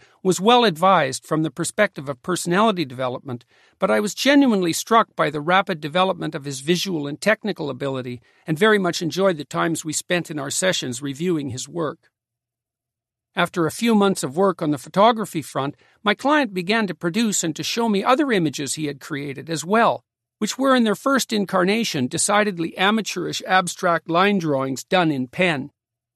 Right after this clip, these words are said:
These essentially consisted of loops of various sizes, joined continuously on a single page. Scribbles, really, although more controlled and evidently purposeful than mere scribbles. As I had with the photographs and the photography club,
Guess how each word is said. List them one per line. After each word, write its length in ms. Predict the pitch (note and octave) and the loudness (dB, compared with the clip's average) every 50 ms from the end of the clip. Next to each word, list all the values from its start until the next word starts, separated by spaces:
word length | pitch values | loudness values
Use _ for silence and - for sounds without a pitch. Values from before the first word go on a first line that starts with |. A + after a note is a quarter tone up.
| _ _ _ _ _ _ _ _ - | _ _ _ _ _ _ _ _ -2
These 320 | F#3 A3+ A#3 A3 F3+ F3 | 0 0 0 0 0 -2
essentially 600 | F3+ - - G#3+ A3 A3+ - - G3 E3+ E3 D#3 | -2 -2 0 2 2 2 2 0 -2 -2 -4 -4
consisted 600 | - - D#3 - - - G#3 - - - E3+ C#3 | -4 -4 -2 -2 0 0 0 0 -2 -6 -6 -6
of 160 | C#3+ C3 C#3+ | -6 -8 -4
loops 480 | D#3 F3 G#3+ B3 A3 E3 - - - - | 0 2 4 4 2 0 -4 -10 -8 -8
of 120 | D#3 C#3 | -8 -6
various 420 | C#3 E3 F#3+ G3 G3 F#3 D#3+ C#3 - | -2 0 0 2 2 0 -2 -4 -6
sizes, 640 | - - G3 G3 G3 F#3 D#3 - B2 C3 - - - _ _ _ _ _ | -2 0 2 2 2 2 0 -4 -8 -10 -12 -14 -14 _ _ _ _ _
joined 420 | - - A3+ B3 C4 C4 A#3+ G3 - | -4 2 2 4 4 4 0 0 -2
continuously 880 | - F#3 E3+ - - B3 A#3 G#3+ G3 E3 C#3+ B2+ - - D3 C#3+ D3 | -6 -6 -6 -4 -4 -4 -2 0 0 0 -2 -2 -6 -6 -6 -6 -4
on 160 | D3+ E3 E3 | -2 -2 -2
a 60 | D3 C3+ | -2 -2
single 400 | - - F#3+ F#3 E3+ D3+ C3+ A#2+ | -2 -2 -2 -2 -2 -2 -4 -6
page. 560 | - - F#3+ F#3 D#3 C3 A#2 - - - _ _ _ _ _ _ _ _ _ | -4 -4 -2 -2 -2 -4 -8 -12 -16 -20 _ _ _ _ _ _ _ _ _
Scribbles, 640 | - - - - C4 C4+ A3+ E3 C#3+ C3 A#2+ - E3+ | -10 -10 -4 2 2 2 4 4 0 -2 -2 -2 0
really, 420 | F#3+ G#3 F#3+ C#3 G#2 - - _ _ _ _ _ - | 0 0 0 0 -2 -6 -10 _ _ _ _ _ -4
although 200 | F#3 F3 F#3 F#3+ | -2 2 2 4
more 260 | F3+ F#3 G3 G#3 G#3+ - | 4 4 4 4 4 2
controlled 500 | - E3+ D3 - G#3+ G#3 G3 F3+ D#3 D3 | 0 -2 -2 0 0 2 2 2 0 0
and 140 | C#3+ D#3+ | 0 0
evidently 480 | F3 F3 E3+ D3+ D3+ D3+ - - D#3 C3+ | 2 0 0 -2 -4 -6 -6 -6 -8 -8
purposeful 600 | - - G3+ G#3+ G#3 - D#3+ - - - C#3+ C3+ | -4 0 0 0 2 0 -6 -6 -4 -4 -6 -6
than 200 | C3 C#3+ C#3 D3 | -4 -2 -2 0
mere 200 | D#3+ E3+ D#3+ C#3+ | 2 2 2 2
scribbles. 600 | - - - - E3+ F3 D3+ D3 C3+ B2+ - - - _ _ _ _ _ _ _ _ _ _ _ _ _ _ _ _ - | 0 -4 0 0 0 2 2 0 -4 -4 -4 -10 -14 _ _ _ _ _ _ _ _ _ _ _ _ _ _ _ _ -4
As 140 | G3 F3+ G#3+ | 0 2 2
I 120 | A3 G3+ | 2 4
had 280 | F#3 B3 C4 B3 G3 F3 | 4 4 4 4 2 0
with 140 | F3+ - - | -6 -6 -8
the 100 | F3 - | -10 -2
photographs 800 | - A3 A#3 A3 G#3+ E3 D3 C3 C3+ D3 - - - - - - | 2 4 4 4 2 0 -2 -2 -2 -2 -2 -4 -6 -8 -10 -6
and 200 | E3 D#3 E3 D#3 | -4 -4 -4 -4
the 40 | D#3 | -4
photography 600 | - F3 D#3+ - F3 F3 E3 D#3 D3 - E3 C#3 | -8 -8 -4 -2 0 0 0 -2 -4 -10 -12 -14
club, 420 | - - G3 G3+ E3+ C#3+ D3 E3 | -8 -2 2 2 2 2 0 -6